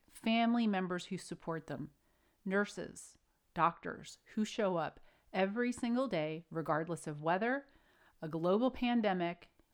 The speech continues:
or the unknown that each call to service brings. Thank you all so much for what you do.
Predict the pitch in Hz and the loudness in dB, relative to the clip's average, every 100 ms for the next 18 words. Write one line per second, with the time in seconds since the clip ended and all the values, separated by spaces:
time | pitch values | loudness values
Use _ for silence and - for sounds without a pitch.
0 | _ 208 185 175 170 185 185 214 202 190 | _ 2 4 4 0 0 2 2 2 2
1 | 180 175 160 - 202 - - - 175 170 | 0 -2 -4 -4 -4 -4 -4 0 2 0
2 | - 170 160 156 - 147 135 156 - - | -4 -4 -4 -6 -8 -6 -6 -8 -12 -16
3 | - _ _ _ - 214 233 262 262 196 | -20 _ _ _ -4 0 0 0 0 2
4 | 175 170 - 208 190 170 147 - - - | 0 -2 -4 -2 0 0 -2 -8 -14 -16
5 | - 180 170 165 156 147 131 | -8 -4 -2 -2 -4 -6 -8